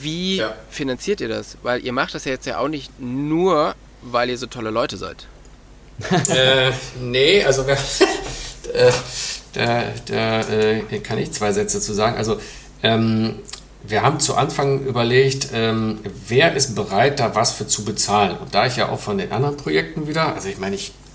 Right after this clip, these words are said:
Speaker 2: bin ja jetzt auch kein Raketenphysiker, sondern ich gucke immer, was hat an anderen Projekten gut funktioniert,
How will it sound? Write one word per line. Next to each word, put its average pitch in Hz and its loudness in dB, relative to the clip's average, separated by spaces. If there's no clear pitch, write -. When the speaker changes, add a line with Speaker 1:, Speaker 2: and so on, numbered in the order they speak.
Speaker 2:
bin 107 -6
ja 101 -4
jetzt 101 -4
auch 101 -8
kein 104 -4
Raketenphysiker, 101 -6
sondern 98 -2
ich 95 -8
gucke - -2
immer, 104 -4
was 123 0
hat 123 -4
an 104 -6
anderen 123 -4
Projekten 123 -8
gut 123 -8
funktioniert, 113 -4